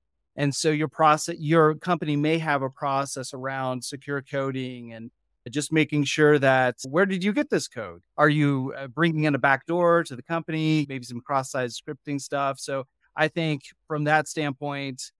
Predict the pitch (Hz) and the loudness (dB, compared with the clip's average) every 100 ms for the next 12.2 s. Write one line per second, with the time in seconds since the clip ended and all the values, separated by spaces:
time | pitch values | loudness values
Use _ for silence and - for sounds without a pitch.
0 | _ _ _ 123 131 151 139 160 139 127 | _ _ _ -12 -4 -4 -2 -2 -2 -2
1 | 147 135 135 127 120 143 131 123 - 131 | -2 -2 -2 -6 -6 -10 -8 -12 -8 -4
2 | 127 - 127 127 - 107 - 131 120 - | -4 -6 -14 -14 -14 -14 -10 -8 -8 -10
3 | 110 127 127 120 120 - 135 120 _ _ | -14 -12 -10 -10 -12 -12 -10 -12 _ _
4 | - 135 143 131 143 139 135 127 - 156 | -16 -12 -12 -12 -8 -6 -6 -8 -6 -2
5 | 151 156 147 151 147 135 135 160 160 135 | 2 2 4 4 4 4 4 4 2 -4
6 | 120 127 123 123 117 117 127 127 127 123 | -6 -4 -6 -6 -8 -8 -8 -6 -6 -8
7 | 120 110 - - 147 - 151 139 131 147 | -8 -10 -8 -6 -6 -2 0 0 0 0
8 | 135 - 131 - 135 135 127 - 165 151 | 0 -2 -8 -8 -8 -8 -8 -4 -2 -2
9 | 160 175 170 170 170 165 160 151 175 151 | -2 0 4 8 8 4 0 0 0 -2
10 | 135 - 151 139 131 131 135 131 131 120 | -6 -4 0 0 0 0 -2 -4 -6 -6
11 | 110 135 123 123 - 123 123 123 113 104 | -6 -6 -4 -6 -6 -6 -4 -4 -8 -12
12 | 107 | -14